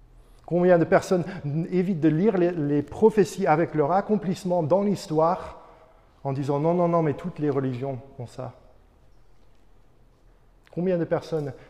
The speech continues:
disent que la Bible n'est pas fiable alors qu'ils n'ont jamais étudié le fait que ce livre est le plus fiable de tous les livres qui aient jamais été écrits dans toute l'Antiquité, l'Antiquité.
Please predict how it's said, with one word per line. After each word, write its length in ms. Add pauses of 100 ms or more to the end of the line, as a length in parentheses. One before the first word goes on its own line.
(140)
disent 200
que 120
la 140
Bible 420
n'est 140
pas 160
fiable 520 (480)
alors 220
qu'ils 140
n'ont 100
jamais 560 (540)
étudié 400
le 60
fait 180
que 120
ce 200
livre 440 (420)
est 100
le 140
plus 340
fiable 600 (260)
de 100
tous 300
les 120
livres 280
qui 140
aient 40
jamais 340
été 200
écrits 380 (180)
dans 100
toute 220
l'Antiquité, 760 (360)
l'Antiquité. 600